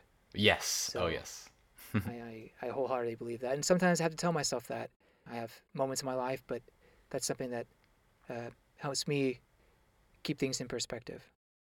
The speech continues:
Speaker 1: That's awesome. The knocker in Kahaku's arm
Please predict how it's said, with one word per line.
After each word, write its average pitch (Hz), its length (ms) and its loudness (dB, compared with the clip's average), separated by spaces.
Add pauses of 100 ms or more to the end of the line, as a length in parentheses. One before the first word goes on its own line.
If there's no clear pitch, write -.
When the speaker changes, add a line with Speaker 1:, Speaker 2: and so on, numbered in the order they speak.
(180)
Speaker 1:
That's 87 120 -6
awesome. - 280 -2 (920)
The 120 140 8
knocker 127 360 10
in 101 600 4
Kahaku's 101 520 0
arm 98 520 8